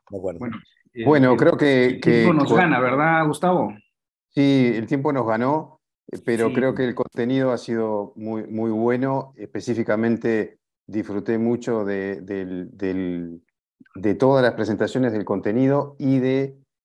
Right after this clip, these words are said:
Speaker 3: las, las presentaciones de casos clínicos, que como siempre tienen un, un condimento especial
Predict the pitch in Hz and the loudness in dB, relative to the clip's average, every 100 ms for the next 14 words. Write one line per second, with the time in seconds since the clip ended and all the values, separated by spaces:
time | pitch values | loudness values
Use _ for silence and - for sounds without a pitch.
0 | _ 101 101 101 95 - 107 104 - 98 | _ -8 -2 0 -2 -8 -10 -10 -8 -8
1 | 101 101 95 123 110 92 110 110 - 120 | -4 -4 -2 -4 -2 -2 -2 -4 -2 -2
2 | 123 113 92 95 92 120 113 101 107 104 | 0 0 -2 -4 -6 -6 -6 -6 -4 -4
3 | 101 92 101 107 107 95 98 104 104 104 | -6 -8 -10 -6 -6 -4 -4 -2 -2 -6
4 | - 95 - 113 113 110 | -6 -8 -2 0 0 -2